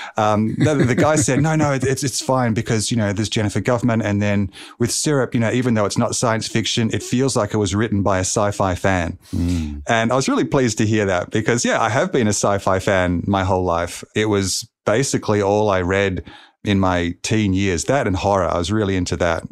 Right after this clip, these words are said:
Speaker 1: uh, into sci-fi and horror, uh, with a bit of fantasy probably when I was younger. But yeah, I, I have this, this real background in a lot of classic sci-fi, especially the sort of Isaac Asimov and, and Arthur C Clarke and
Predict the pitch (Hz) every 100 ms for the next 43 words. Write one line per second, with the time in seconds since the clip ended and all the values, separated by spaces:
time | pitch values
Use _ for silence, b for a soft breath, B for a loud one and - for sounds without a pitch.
0 | - 87 85 87 95 98 95 98 87 85
1 | 90 85 82 B B B B B 123 139
2 | 220 202 170 120 - 107 110 117 107 110
3 | 107 104 104 98 95 98 95 95 90 85
4 | - 113 101 151 190 123 117 110 117 123
5 | 147 131 107 - - 117 101 110 113 95
6 | 101 - 98 95 90 92 92 95 95 85
7 | - - B B B - 190 175 - 123
8 | 110 110 95 90 - 98 - 98 90 90
9 | 90 - 113 98 85 90 92 95 85 87
10 | - 87 90 87 90 85 95 90 92 101
11 | - 95 - 92 92 92 98 87 87